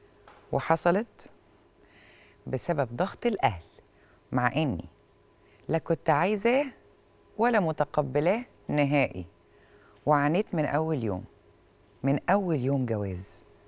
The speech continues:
وشاء القدر إني أخلف منه بنت وولد في ظروف أسرية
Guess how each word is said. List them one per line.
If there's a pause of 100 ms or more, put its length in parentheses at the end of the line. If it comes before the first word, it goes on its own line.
(380)
وشاء
القدر (1500)
إني
أخلف
منه
بنت (600)
وولد (680)
في
ظروف (140)
أسرية